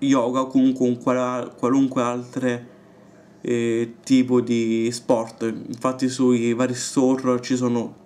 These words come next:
tutte tipologie di, eh, tutte tipologie di sport che, mm, che si possono fare, e quindi fanno una sorta di corsi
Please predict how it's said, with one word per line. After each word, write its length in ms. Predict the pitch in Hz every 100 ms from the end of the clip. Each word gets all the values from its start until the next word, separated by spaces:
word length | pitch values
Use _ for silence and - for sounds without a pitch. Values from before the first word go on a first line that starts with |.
| -
tutte 360 | - 139 - 131
tipologie 800 | 123 123 120 127 123 127 117 117
di, 340 | 120 120 - - - - - - - - - -
eh, 760 | - 131 127 120 117 117 110 110 - - - - - - - - - - - - - - -
tutte 260 | - 131 147
tipologie 480 | 131 127 123 120 120
di 300 | 117 117 117
sport 460 | - 139 127 -
che, 640 | - 120 117 113 113 113 113
mm, 380 | 110 117 113 110 - - - - -
che 120 | 131
si 140 | -
possono 340 | 131 131 151 143
fare, 640 | 131 123 127 139 - - - -
e 140 | - 127
quindi 260 | 139 127
fanno 280 | 127 131 123
una 180 | 123 123
sorta 300 | 131 131 143
di 140 | 127
corsi 960 | 127 127 127 127 - 127 120 117 117 113